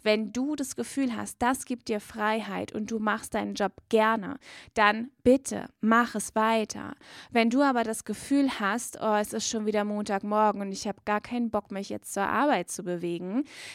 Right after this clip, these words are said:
dann, ähm, darfst du da einfach nochmal hinfühlen, weil dann ist da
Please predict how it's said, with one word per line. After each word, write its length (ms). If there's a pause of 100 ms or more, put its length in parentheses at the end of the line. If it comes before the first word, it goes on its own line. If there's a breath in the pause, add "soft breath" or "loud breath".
(120)
dann, 460
ähm, 520
darfst 320
du 40
da 100
einfach 340
nochmal 300
hinfühlen, 760
weil 340
dann 360
ist 280
da 140